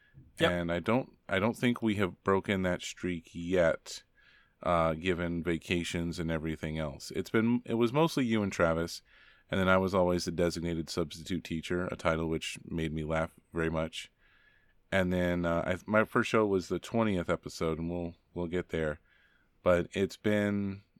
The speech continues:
Speaker 2: interesting to see that, uh, how many things have not really changed along the way. They've just gotten more organized.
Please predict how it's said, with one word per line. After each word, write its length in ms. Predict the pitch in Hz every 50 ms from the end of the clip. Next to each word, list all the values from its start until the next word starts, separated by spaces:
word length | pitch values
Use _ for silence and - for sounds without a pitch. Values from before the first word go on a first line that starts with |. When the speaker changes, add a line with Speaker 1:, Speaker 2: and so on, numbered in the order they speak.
| _ _ _
Speaker 2:
interesting 480 | - 123 123 - 139 - - 123 120 120
to 120 | - - 104
see 300 | - - 113 107 104 101
that, 260 | 90 98 92 90 - - _ _ _ _ _ _ _ _ _ _ _ _ _ _ -
uh, 180 | - 92 87 -
how 140 | 98 110 110
many 200 | 107 107 107 101
things 360 | - - 101 98 98 95 -
have 260 | - 95 87 82 78 - - - _ _ _ _ _ _ _ _ -
not 240 | 101 107 123 139
really 220 | 135 165 156 127 95
changed 540 | - - - 98 98 107 120 143 143 - -
along 260 | 147 151 151 156 160
the 80 | 156
way. 160 | 151 151 165 165
They've 160 | 135 110 90
just 200 | - 107 98 -
gotten 220 | 107 101 87 90
more 240 | 95 92 95 92 -
organized. 720 | - 82 82 98 95 117 117 120 131 139 143 151 - -